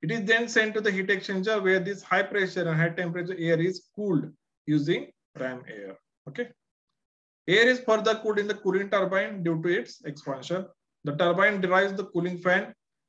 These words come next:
which draws RAM air to the heat exchanger. Okay, so this way the cycle gets completed.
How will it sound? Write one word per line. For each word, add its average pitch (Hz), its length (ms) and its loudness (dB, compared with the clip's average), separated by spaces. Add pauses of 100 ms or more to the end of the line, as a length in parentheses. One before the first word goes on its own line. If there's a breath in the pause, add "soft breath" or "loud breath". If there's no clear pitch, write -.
which 170 280 -4
draws 226 440 6 (100)
RAM 175 360 2
air 156 340 0 (120)
to 143 100 -4
the 196 240 -4 (100)
heat - 140 -6
exchanger. 107 480 -8 (300)
Okay, 196 220 -10
so 160 180 -10
this 190 240 -2
way 214 100 0
the 208 120 -2
cycle 190 340 0
gets 190 240 -4
completed. 180 480 0